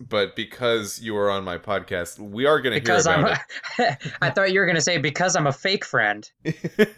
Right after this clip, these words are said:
Speaker 1: Because I've
Speaker 2: I
Speaker 1: got
Speaker 2: don't,
Speaker 1: you
Speaker 2: I
Speaker 1: in
Speaker 2: don't
Speaker 1: a, <laughs> in, on recording, uh, where you need to be on your best behavior, I,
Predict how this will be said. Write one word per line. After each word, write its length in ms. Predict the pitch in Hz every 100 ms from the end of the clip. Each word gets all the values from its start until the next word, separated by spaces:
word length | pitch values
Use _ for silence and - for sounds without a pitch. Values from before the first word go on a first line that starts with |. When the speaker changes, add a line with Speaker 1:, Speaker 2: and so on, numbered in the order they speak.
| 226 - - - -
Speaker 1:
Because 360 | - 151 202 170
I've 140 | 151
Speaker 2:
I 60 | 120
Speaker 1:
got 140 | 147 143
Speaker 2:
don't, 120 | 143
Speaker 1:
you 60 | 131 131
Speaker 2:
I 20 |
Speaker 1:
in 40 | 123
Speaker 2:
don't 140 | 123
Speaker 1:
a, 580 | - 139 - - - 143 - 147
<laughs> 0 | - 147
in, 40 | -
on 200 | 131 131
recording, 600 | 120 110 143 131 107 95 98 - -
uh, 220 | 98 98
where 120 | 104
you 120 | 107
need 260 | 107 113 104
to 100 | 107
be 140 | 113 104
on 100 | 95
your 100 | 92
best 280 | 98 - 113
behavior, 520 | 104 101 90 82 69
I, 220 | 92